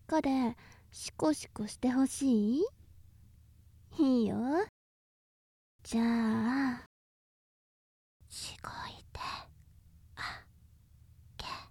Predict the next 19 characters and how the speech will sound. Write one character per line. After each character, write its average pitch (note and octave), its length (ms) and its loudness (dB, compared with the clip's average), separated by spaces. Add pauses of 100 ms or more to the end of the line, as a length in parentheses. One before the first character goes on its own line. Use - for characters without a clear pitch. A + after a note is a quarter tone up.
(2250)
げ - 80 -10
る。 - 1500 -4
じ D#4+ 80 8
ゃ E4+ 300 12
あ、 - 80 -4 (460)
こ F4+ 140 10
の F#4+ 160 12
ボ F4+ 180 12
ー F#4 60 12
ル F#4+ 100 10
ペ F#4 140 8
ン C4+ 100 6
し - 180 2
ご B3+ 200 10
い C4+ 60 6
て B3 100 2
る G#3+ 120 2
か G3+ 120 -2
ら、 G#3+ 320 0